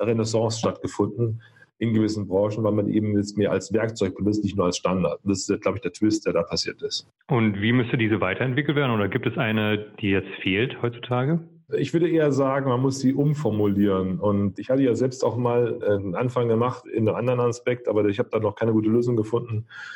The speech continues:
Speaker 1: sozusagen aus den alten Sachen die guten Sachen auszusehen, die halt wirklich als Empfehlung und als, als Werkzeug in ein neues Format zu gießen. Ich habe die Hoffnung nicht ganz aufgegeben, aber es wird, geht beständig ein bisschen weiter und das wird auch mit Sorgfalt weiterentwickelt.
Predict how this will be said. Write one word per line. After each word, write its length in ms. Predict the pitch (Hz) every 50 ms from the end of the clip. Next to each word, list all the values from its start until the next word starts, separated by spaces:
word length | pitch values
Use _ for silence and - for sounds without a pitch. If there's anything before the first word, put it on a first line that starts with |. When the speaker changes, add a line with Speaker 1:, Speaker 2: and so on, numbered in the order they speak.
| - - _ _ _ -
Speaker 1:
sozusagen 520 | 101 107 117 117 113 117 120 110 110 117
aus 240 | 110 87 107 107 -
den 80 | 110 110
alten 340 | - 98 117 123 - - 117
Sachen 220 | 110 113 113 110
die 80 | 107 107
guten 200 | 107 - 117 113
Sachen 220 | 113 104 98 98
auszusehen, 640 | 98 110 110 113 - - 110 107 110 113 110 110 101
die 180 | 98 101 101
halt 240 | 101 98 95 - - -
wirklich 280 | 107 110 - - -
als 160 | 101 104 - -
Empfehlung 720 | 101 98 - _ - 127 120 127 131 139 135 135 131 113
und 140 | 101 107 104
als, 240 | 104 101 - - -
als 260 | 101 95 - - 98
Werkzeug 540 | 107 123 127 - - - 110 104 104 104 -
in 140 | 98 98
ein 20 | 98
neues 260 | 98 101 104 104 -
Format 320 | - 90 95 101 107 110
zu 140 | - - 123
gießen. 500 | 120 120 120 110 113 117 113 113 113 113 - - - - - - - _ _ _
Ich 40 | -
habe 120 | - 113
die 80 | - 123
Hoffnung 220 | 135 139 147 123
nicht 120 | 120 113
ganz 160 | - 120 113 113
aufgegeben, 600 | - 120 127 127 - 135 127 123 131 131 131 123
aber 100 | 120 113
es 140 | 110 110 -
wird, 160 | 120 113 -
geht 180 | - 123 117 -
beständig 400 | - - 117 110 110 110 101 104
ein 60 | 104
bisschen 240 | 104 101 104 95 90
weiter 400 | 90 104 120 127 - 120 107 101
und 260 | 98 98 98 101 -
das 160 | 101 - -
wird 140 | - 110 107
auch 240 | 98 - - - - _ - -
mit 220 | 101 104 104 - -
Sorgfalt 500 | - 104 107 110 - - 101 92 - -
weiterentwickelt. 760 | 92 110 113 131 120 117 113 123 117 - 113 113 113 -